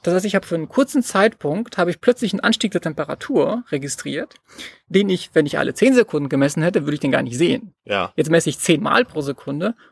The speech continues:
Speaker 1: und jetzt sehe ich plötzlich diesen schlagartigen Anstieg der Temperatur. Und wenn ich dann nicht nachdenke, dann würde ich an dieser Stelle sagen, "Oh,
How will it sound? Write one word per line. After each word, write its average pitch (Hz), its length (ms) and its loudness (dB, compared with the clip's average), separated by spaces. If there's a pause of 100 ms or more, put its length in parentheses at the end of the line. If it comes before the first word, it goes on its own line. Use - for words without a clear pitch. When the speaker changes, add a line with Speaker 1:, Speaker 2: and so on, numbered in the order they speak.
(120)
Speaker 1:
und 160 140 0
jetzt 151 180 2
sehe 180 120 4
ich - 120 -8
plötzlich 160 260 -8
diesen 135 220 -6
schlagartigen 185 760 -2
Anstieg 226 360 -2
der - 100 -12
Temperatur. 160 720 -2 (380)
Und 160 160 -2
wenn 175 120 2
ich 175 100 -6
dann 147 260 0 (260)
nicht - 480 -2
nachdenke, 160 760 0
dann 151 180 0
würde 165 140 0
ich 180 100 -6
an 156 60 -4
dieser 143 180 -4
Stelle 147 220 -4
sagen, 135 240 -4
"Oh, 175 160 4